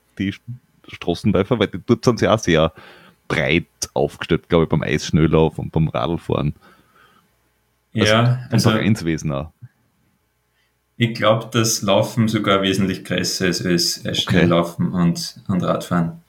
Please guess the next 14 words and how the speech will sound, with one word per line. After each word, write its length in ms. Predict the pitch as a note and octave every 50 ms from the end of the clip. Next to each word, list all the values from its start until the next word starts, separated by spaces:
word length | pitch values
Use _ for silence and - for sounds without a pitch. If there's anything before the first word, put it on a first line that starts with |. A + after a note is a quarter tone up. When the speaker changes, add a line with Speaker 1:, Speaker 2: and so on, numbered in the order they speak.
| _ -
Speaker 1:
Okay, 320 | - - - A2 A#2+ B2+ G2 - -
okay. 240 | - - - - A#2 - _ _ _ _ _ - - - - _ _ _ _ _
Weil, 120 | F#2+ - -
also 200 | - G2 F#2+ G2
die 200 | F2+ F2 D#2+ G2
Niederlande 440 | F#2 G2 A2 B2 A#2+ A2 G#2+ G#2 F2
wären 200 | - D#2 E2 G#2+
mir 80 | G#2+ G2+
jetzt 180 | G#2+ - - -
da 40 | G#2+
gar 200 | - E2 D2+ E2
nicht 160 | G#2+ G#2+ -
so 320 | - - F2+ E2+ G2 -
als 340 | - D2+ F2+ F#2+ F#2+ - -